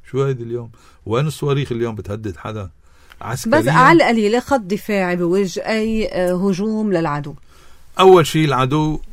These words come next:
Speaker 1: قعد عنا عشرين سنة، ما بدي برره. ما فات لعنا يا ستي بجنوب لبنان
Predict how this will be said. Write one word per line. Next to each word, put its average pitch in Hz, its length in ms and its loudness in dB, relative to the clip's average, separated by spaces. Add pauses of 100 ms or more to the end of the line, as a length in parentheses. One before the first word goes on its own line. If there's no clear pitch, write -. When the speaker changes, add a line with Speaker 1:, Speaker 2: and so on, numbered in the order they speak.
(120)
Speaker 1:
قعد 123 320 -4
عنا 123 360 -4
عشرين 107 380 -6
سنة، 98 260 -8
ما 123 100 -6
بدي 143 220 -2
برره. 151 480 0 (840)
ما 147 140 2
فات 160 280 6
لعنا 139 420 0
يا 113 80 2
ستي 110 340 -6
بجنوب 107 460 -4
لبنان 117 520 -6